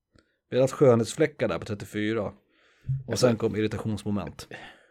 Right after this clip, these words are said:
Speaker 2: Nej, vi, alltså, som, s-, alltså, tio procent max är ju gnälllistorna,
Speaker 1: Mm.
Speaker 2: kanske.
Speaker 1: Och här var det väl mer saker, visst var det så att vi pratade om grejer som vi också störde på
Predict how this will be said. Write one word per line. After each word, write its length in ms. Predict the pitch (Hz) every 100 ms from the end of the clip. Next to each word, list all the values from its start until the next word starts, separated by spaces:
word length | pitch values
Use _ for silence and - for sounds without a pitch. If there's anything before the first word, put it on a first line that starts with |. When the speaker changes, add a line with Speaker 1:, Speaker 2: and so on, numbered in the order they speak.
| _ _ - _
Speaker 2:
Nej, 320 | 104 107 104 101
vi, 120 | -
alltså, 320 | - 98 90
som, 460 | - 120 101 98 69 - - - -
s-, 360 | 120 - - - - - -
alltså, 260 | 117 - - 127 - _ _ -
tio 280 | - 139 107
procent 480 | 117 - 139 104 110
max 300 | 131 - - - - -
är 120 | 101
ju 280 | 101 92 82
gnälllistorna, 680 | 101 104 87 95 - - 160 151
Speaker 1:
Mm. 200 | 143 143
Speaker 2:
kanske. 240 | 143 - - _ -
Speaker 1:
Och 100 | 127
här 160 | 147 175
var 180 | 160
det 60 | 147
väl 80 | 139
mer 180 | 131 123
saker, 720 | - 113 110 123 117 113 -
visst 200 | 127 143
var 120 | 175
det 60 | 147
så 120 | 123
att 60 | 107
vi 40 |
pratade 320 | 120 107 107
om 60 | 107
grejer 220 | 110 104
som 120 | 104
vi 60 | 107
också 100 | 98
störde 260 | - 107
på 100 | 95